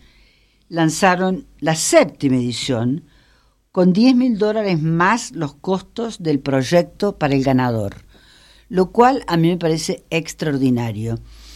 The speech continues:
Es un tema al que le vamos a dedicar sin duda un programa, que es esto de, eh, lo que podría llamarse el real estate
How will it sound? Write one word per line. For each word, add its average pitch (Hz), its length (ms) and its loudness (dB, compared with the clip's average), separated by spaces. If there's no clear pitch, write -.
Es 269 140 2
un 254 80 8
tema 254 380 2
al 143 160 -2
que 143 100 -2
le 143 80 4
vamos 151 300 2
a - 20 0
dedicar 135 320 2
sin 135 160 2
duda 139 200 4
un 127 40 0
programa, 135 600 2
que 185 120 -4
es - 140 -6
esto 196 420 2
de, 170 500 2
eh, 135 580 2
lo 135 140 0
que 131 80 -6
podría 139 320 2
llamarse 156 580 0
el 147 220 4
real 190 300 2
estate 170 720 0